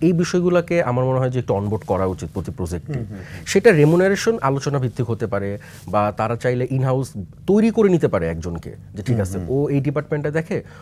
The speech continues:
Speaker 1: ও প্রোডাকশনটাও দেখুক, কিন্তু ও শুধু পার্টিকুলার এই ডিপার্টমেন্টটাই দেখুক।
Speaker 2: হুম, হুম, হুম।
Speaker 1: এইভাবে একটু যদি কোলাবোরেশন করা যায়, তাহলে আমার মনে হয় যে ডিরেক্টরের জন্য বা কনটেন্টের সাথে একটু জাস্টিফিকেশন হবে।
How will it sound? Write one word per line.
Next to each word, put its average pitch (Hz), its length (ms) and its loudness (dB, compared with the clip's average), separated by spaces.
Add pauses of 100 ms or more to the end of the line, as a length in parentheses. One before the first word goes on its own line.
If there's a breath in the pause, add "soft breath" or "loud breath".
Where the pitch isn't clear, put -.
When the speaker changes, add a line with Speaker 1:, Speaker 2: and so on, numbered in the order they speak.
(180 loud breath)
Speaker 1:
ও 170 260 2
প্রোডাকশনটাও 143 520 0
দেখুক, 151 340 -2
কিন্তু 120 220 -6
ও 139 60 -2
শুধু 160 160 -2
পার্টিকুলার 156 440 -2
এই 185 120 4
ডিপার্টমেন্টটাই 117 520 -2
দেখুক। - 300 -14 (140)
Speaker 2:
হুম, 139 120 2
হুম, 107 100 0
হুম। 98 120 -2
Speaker 1:
এইভাবে 214 360 2
একটু 233 220 -6
যদি 220 140 -4
কোলাবোরেশন 165 540 2
করা 95 260 -2
যায়, 104 180 -6
তাহলে 147 240 -2
আমার 147 140 -2
মনে 147 80 -2
হয় 139 100 -4
যে 135 60 -6
ডিরেক্টরের 120 480 -4
জন্য 123 160 -6
বা 123 80 -8
কনটেন্টের 110 460 -8
সাথে - 160 -10
একটু 98 180 -10
জাস্টিফিকেশন 92 680 -10
হবে। - 160 -16